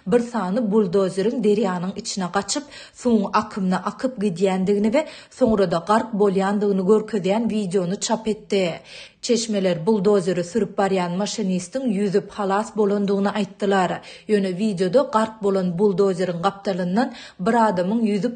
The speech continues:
çykýandygy görünmeýär. Çeşmeler munyň Garawum deriýasynda ýa-da Amy deriýada düşürilendigini anyklamadylar diýip, neşir iki deriýanyň hem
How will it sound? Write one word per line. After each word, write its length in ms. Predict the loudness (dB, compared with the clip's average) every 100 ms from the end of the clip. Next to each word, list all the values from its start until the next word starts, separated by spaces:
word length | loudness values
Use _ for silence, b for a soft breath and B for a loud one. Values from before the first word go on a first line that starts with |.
| -6
çykýandygy 600 | -6 -4 -2 0 2 4 4
görünmeýär. 720 | 2 2 0 0 0 0 -2 -8 B B
Çeşmeler 520 | -4 -4 -2 -2 0 0
munyň 340 | 0 0 0
Garawum 420 | 0 0 0 2
deriýasynda 640 | 4 4 4 0 -4 -4 0
ýa-da 400 | 2 2 0 -2 B B
Amy 360 | -2 0 0 2
deriýada 560 | 2 2 0 0 -2
düşürilendigini 760 | -4 -4 -4 0 0 2 2 0
anyklamadylar 840 | 0 -4 -4 -2 0 0 0 -2
diýip, 340 | -2 -2 -2 B B B
neşir 360 | 2 2 2 -4
iki 340 | -6 -8 -4
deriýanyň 540 | 2 4 4 0 -2 0
hem 120 | 0